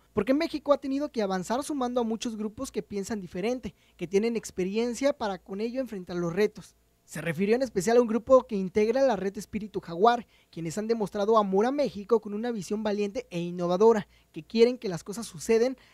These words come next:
que han actuado y no solo se han quejado y que quieren decidir por sí mismos. Reiteró su invitación a los jóvenes, mujeres y hombres de esta red ciudadana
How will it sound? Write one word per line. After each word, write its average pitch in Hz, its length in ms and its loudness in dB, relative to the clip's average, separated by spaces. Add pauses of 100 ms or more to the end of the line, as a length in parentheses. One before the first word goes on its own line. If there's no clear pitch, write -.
(120)
que 233 100 2
han 302 160 4
actuado 240 520 4
y 285 80 -4
no 247 140 -4
solo 247 300 2
se 254 120 -8
han 220 120 -10
quejado 226 500 -2
y 208 120 -16
que 185 100 -14
quieren 320 480 -6
decidir 214 420 -6
por 180 220 -12
sí - 120 -14
mismos. 214 520 -6 (340)
Reiteró 202 420 6
su 320 120 -2
invitación 254 480 -2
a - 20 2
los 330 160 -2
jóvenes, 226 460 2
mujeres 202 420 -4
y 190 100 0
hombres 226 380 6
de 190 100 2
esta 190 220 -4
red 190 200 -4
ciudadana 214 600 0